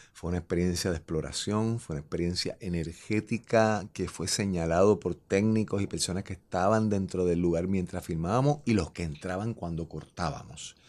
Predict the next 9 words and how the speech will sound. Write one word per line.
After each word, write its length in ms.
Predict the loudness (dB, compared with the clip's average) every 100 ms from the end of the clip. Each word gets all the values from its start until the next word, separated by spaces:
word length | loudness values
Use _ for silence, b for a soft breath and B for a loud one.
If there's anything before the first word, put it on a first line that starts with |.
| B B B _ _ -10
Y 80 |
se 120 | -6 -4
siente 440 | -4 -4 -4 -8
como 160 | -6 -6
una 180 | -8 -8
cosa, 340 | -10 -10 -8
una 180 | -4 -2
nube. 440 | -2 -2 -4 -8 B B B B B B
Este, 1080 | -4 -4 -4 -4 0 2 2 -2 -6 -10